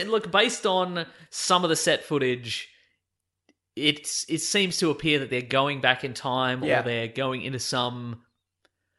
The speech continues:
Speaker 1: parallel universe created by Stark's technology or something.
Speaker 2: Yeah.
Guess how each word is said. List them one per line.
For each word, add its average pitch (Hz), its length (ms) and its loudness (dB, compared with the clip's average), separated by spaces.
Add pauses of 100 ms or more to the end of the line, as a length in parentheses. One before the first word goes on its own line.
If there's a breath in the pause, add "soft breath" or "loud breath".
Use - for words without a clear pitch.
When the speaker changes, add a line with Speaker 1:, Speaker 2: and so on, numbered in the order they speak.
(240)
Speaker 1:
parallel 135 560 2
universe 131 460 0
created 135 380 2
by 127 160 4
Stark's 127 460 0
technology 127 580 -2
or 113 120 -4
something. 127 400 -4
Speaker 2:
Yeah. 120 160 -2